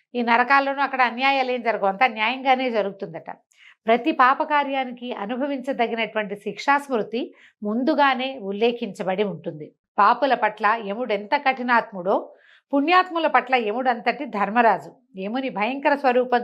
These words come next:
చూసి పాపులు గోల పెడతారు. కానీ పుణ్యాత్ములకు యముడు శాంత రూపుడై దర్శనమిస్తాడు. ముందు జ-, అధ్యాయంలో మనం చూసాం, చాలా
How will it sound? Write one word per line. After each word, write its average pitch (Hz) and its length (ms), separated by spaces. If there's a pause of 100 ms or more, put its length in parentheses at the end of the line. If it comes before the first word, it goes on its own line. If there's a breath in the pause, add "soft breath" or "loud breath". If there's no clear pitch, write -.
చూసి 220 200 (120)
పాపులు 208 420
గోల 196 260
పెడతారు. 190 360 (440 soft breath)
కానీ 247 260 (220)
పుణ్యాత్ములకు 269 720
యముడు 240 240 (120)
శాంత 269 400
రూపుడై 240 300 (100)
దర్శనమిస్తాడు. 190 600 (100)
ముందు 247 180 (100)
జ-, 233 120 (400 loud breath)
అధ్యాయంలో 269 420 (100)
మనం 240 260
చూసాం, 247 240 (120)
చాలా 240 200